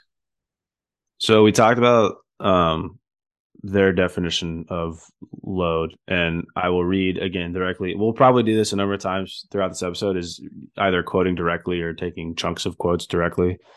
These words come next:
Um, so the committee themselves defined load as the sport and non-sport burden as a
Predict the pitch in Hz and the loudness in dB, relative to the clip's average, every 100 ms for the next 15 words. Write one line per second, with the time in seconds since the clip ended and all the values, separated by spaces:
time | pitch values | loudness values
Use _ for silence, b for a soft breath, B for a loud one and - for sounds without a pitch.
0 | b b b - - 90 80 82 - 101 | b b b -6 0 2 0 -4 0 2
1 | 95 87 82 92 87 - 110 123 113 101 | 4 4 2 -2 -2 0 4 4 4 2
2 | 101 95 92 92 - 95 92 92 90 - | 2 2 0 -8 -2 0 0 -2 -6 -10
3 | 90 87 85 85 82 _ _ _ _ _ | -6 -4 -4 -4 -8 _ _ _ _ _
4 | _ - - 87 82 92 85 - - 117 | _ -10 -4 -4 -4 -6 -6 -6 -2 2
5 | 131 131 98 95 101 107 104 - 98 87 | 2 2 0 2 2 2 -2 -2 0 0
6 | 85 _ - 95 92 82 82 90 _ _ | -4 _ -12 -4 -4 -4 -8 -10 _ _
7 | _ _ _ _ _ _ _ _ - 95 | _ _ _ _ _ _ _ _ -6 -2
8 | 87 87 | 0 0